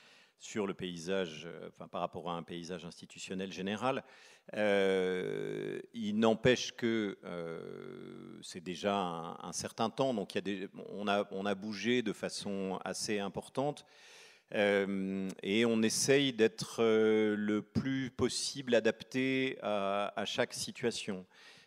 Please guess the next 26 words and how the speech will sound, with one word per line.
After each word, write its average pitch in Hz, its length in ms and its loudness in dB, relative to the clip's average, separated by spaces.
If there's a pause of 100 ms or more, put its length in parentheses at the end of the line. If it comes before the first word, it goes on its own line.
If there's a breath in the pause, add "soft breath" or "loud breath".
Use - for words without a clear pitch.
(160 loud breath)
euh, 87 920 -6
avec, 101 540 2
euh, 90 760 -4
des 85 160 -4
grands 104 220 4
programmes 98 400 4
de 98 80 6
recherche - 520 0
qui 90 300 -10
ont 87 420 -8
abouti, 92 760 -8
euh, - 40 -10 (640 loud breath)
à 92 160 -6
un 87 80 -4
certain - 360 -6
nombre 95 320 -2
de, 90 340 -4
de 92 80 -4
résultats 95 640 0
et 113 80 0
qui - 140 -10
laissent 98 260 -2
la 104 80 -4
place 104 340 0
à 107 60 -2
d'autres 107 500 -2